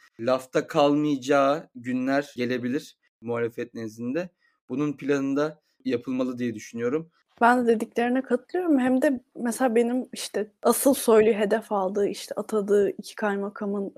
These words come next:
Speaker 2: fetö'den açığa alındığı, işte yanındaki İsmail Çataklı'nın kardeşinin işte Türkiye'ye giriş yasağı olduğu falan gerçekten ben, yani çok, ıı, sert cümlelerdi. Bakalım bundan sonra bir kayyum atamasının İ B B'ye ben de kesin olduğunu düşünüyorum ve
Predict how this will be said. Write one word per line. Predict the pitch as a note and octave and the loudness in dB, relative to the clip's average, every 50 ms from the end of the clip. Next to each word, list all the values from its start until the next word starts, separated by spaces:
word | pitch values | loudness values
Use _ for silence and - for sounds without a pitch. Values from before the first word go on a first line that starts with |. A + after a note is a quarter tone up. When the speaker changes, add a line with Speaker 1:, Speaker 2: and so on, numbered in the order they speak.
| G#3 - | -14 -10
Speaker 2:
fetö'den | - - - - - F#3+ F#3+ G#3 G3 F#3+ G3+ G3+ - _ _ _ _ _ _ | -8 -8 -6 -4 -4 -4 -2 -2 -2 -2 -4 -6 -10 _ _ _ _ _ _
açığa | - G3+ G3 - - A3 G3+ G3+ | -2 -2 -2 0 0 2 4 4
alındığı, | F#3+ G3 G3 G3 G3 F#3+ F#3+ G3 F#3+ F#3+ - | 4 4 2 0 0 0 0 0 0 0 0
işte | - F#3+ - - - - G3+ G3 G3 - _ _ _ _ _ - | -2 -4 -10 -10 -6 -4 -4 -4 -4 -8 _ _ _ _ _ -2
yanındaki | G3+ G#3 G3+ G#3 G#3 G3 G3+ G3+ - - | 0 2 2 2 2 0 -2 -2 -4 -6
İsmail | G3+ - - - G#3 G3+ G3 G#3 | -6 -4 -4 -2 -2 -2 -2 -4
Çataklı'nın | G3+ - A3+ A3 A3 G#3+ G#3 G#3+ - _ G3+ G3 G3 G3 G#3 | -4 -6 -8 -6 -4 -4 -6 -6 -6 _ -8 -6 -6 -6 -8
kardeşinin | - G#3+ G#3 F#3+ G3 G#3 G#3 - - - A3 G3+ G3+ - - | -6 -4 -4 -2 -2 -4 -6 -8 -10 -8 -6 -6 -6 -6 -8
işte | - - - - G#3 | -12 -10 -8 -8 -8
Türkiye'ye | G#3+ - - - - G3+ G3+ F#3+ | -8 -12 -10 -2 0 0 0 2
giriş | G3 F#3+ G3 G3 - - | 0 -4 -4 -6 -6 -8
yasağı | G#3 G3+ - - G#3+ G3+ | -8 -8 -6 -4 -2 -2
olduğu | A3 A3+ A3 A3+ A#3+ A#3 | -2 -2 -2 -2 -4 -4
falan | - - C4 C4+ D4 D4+ | -4 -4 -4 -2 0 0
gerçekten | D4 D4 D4 D4 - - _ - D#4 D#4 - _ _ - | 2 0 0 -2 -4 -8 _ -8 -8 -8 -10 _ _ 4
ben, | A3+ A3+ A#3+ A#3+ - - - | 6 6 6 4 0 -4 -2
yani | - A3 G#3 G3 G3+ G#3 | 0 2 4 4 2 2
çok, | G3+ - B3+ B3+ - - - - - | 2 2 0 0 -2 -8 -10 -6 -2
ıı, | - A#2 F#2+ - | 0 0 0 -2
sert | - - A3 A#3 B3 A#3+ - | 2 6 6 6 6 6 0
cümlelerdi. | - G#3+ G3 F#3 E3+ E3+ F3 E3+ F#3 F#3 F#3 G#3 - D4 E4 E4 - | -6 -4 -2 -2 0 -2 -2 -4 -4 -6 -6 -6 -6 -6 -8 -4 8
Bakalım | C4 C4+ C#4 C#4+ - F4+ F4+ E4+ C#4+ A#3 | 10 10 10 10 8 4 6 6 6 6
bundan | B3+ B3+ C4 C#4 D4 C#4+ | 6 4 4 4 4 2
sonra | D4 - D4+ C#4+ C#4+ D4 D4 C#4+ D4 - _ _ - | 0 0 0 2 2 2 0 0 -4 -8 _ _ -4
bir | A#3+ | -2
kayyum | - - A#3+ A3+ A3 A#3 B3 C4 A3 | 2 6 8 10 10 10 8 4 0
atamasının | A3+ A3 G#3+ - A3+ G#3+ A3 A3 - - B3 A#3+ A3+ - - | -2 -4 -4 -4 -2 -2 -4 -4 -6 -8 -8 -8 -6 -6 -4
İ | A3 G#3+ | -2 -2
B | G#3 G#3 G#3 G#3 | 0 0 0 -2
B'ye | G#3+ G#3+ G#3+ A3 G#3+ | -2 -2 -2 0 0
ben | G#3+ G#3+ G#3 G#3 G#3+ | 0 0 0 0 -4
de | G#3+ | -6
kesin | - A3 G#3+ - - A3 | -6 -10 -14 -12 -10 -8
olduğunu | G#3 G#3 G#3 A3 A#3+ B3 | -8 -8 -6 -6 -6 -6
düşünüyorum | A#3+ A3+ - - A#3 A3 A3+ A#3 A3 | -6 -8 -10 -10 -10 -8 -6 -4 -4
ve | A3 A3+ C4 | -4 -6 -6